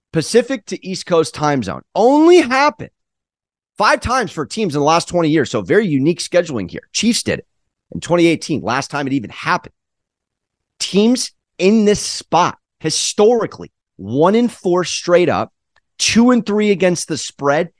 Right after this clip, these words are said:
minus forty-two in a total of those five games. It's not a great spot. Not to mention,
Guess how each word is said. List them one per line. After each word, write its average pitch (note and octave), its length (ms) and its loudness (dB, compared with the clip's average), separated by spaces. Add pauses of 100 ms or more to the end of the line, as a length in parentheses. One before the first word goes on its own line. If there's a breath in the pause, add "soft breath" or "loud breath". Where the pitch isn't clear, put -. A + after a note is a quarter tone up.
(280)
minus F3 800 -2
forty-two F#3 1040 0 (440)
in E3 120 2
a D#3 40 0
total E3+ 340 2
of D3 60 4
those C3+ 200 2
five A#2 320 -2
games. G#2 360 -8
It's E3+ 240 -4
not F#3 280 0
a E3+ 60 2
great C3 300 -4
spot. - 420 -4 (580)
Not A#3 240 0
to E3+ 100 0
mention, G3 520 -4